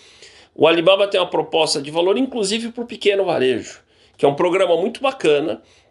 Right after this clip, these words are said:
que dá um enxoval de digitalização pra um pequeno supermercado, por exemplo,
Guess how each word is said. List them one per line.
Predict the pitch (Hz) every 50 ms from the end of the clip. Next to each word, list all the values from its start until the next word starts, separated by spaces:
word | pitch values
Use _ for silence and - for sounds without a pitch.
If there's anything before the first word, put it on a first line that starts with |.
| _ _
que | - - 139
dá | 135 127 151 151
um | 175 185
enxoval | 196 202 196 - - 202 185 165 127 131 160 180 208 240 240 226
de | 196 196
digitalização | 165 160 160 156 165 170 160 170 160 151 151 139 143 139 131 127 - - 135 131 123 113
pra | - - - 151
um | 143
pequeno | - 147 - - 180 180 185 190
supermercado, | - - - 151 135 135 127 117 - - 131 131 131 131 123 104
por | - - 110
exemplo, | 107 107 104 107 104 113 - - - _